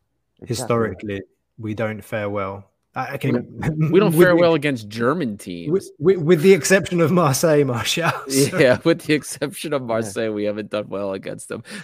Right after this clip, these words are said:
Speaker 3: But German teams, what German teams have we gone out i-, i-, in, like, recent history and done
Speaker 1: Fre-,
Speaker 3: well?
Speaker 1: Freiburg.
Speaker 3: Freiburg has beaten us. You know what I mean? Like,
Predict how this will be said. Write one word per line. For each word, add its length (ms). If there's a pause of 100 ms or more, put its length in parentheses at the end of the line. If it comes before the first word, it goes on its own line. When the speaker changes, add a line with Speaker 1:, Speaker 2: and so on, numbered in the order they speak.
Speaker 3:
But 120
German 460
teams, 320
what 200
German 360
teams 380
have 120
we 120
gone 260
out 400
i-, 60
i-, 440
in, 220
like, 180
recent 380
history 400
and 100
done 180
Speaker 1:
Fre-, 100
Speaker 3:
well? 100 (340)
Speaker 1:
Freiburg. 120
Speaker 3:
Freiburg 540
has 340
beaten 420
us. 400 (320)
You 80
know 80
what 100
I 100
mean? 300
Like, 220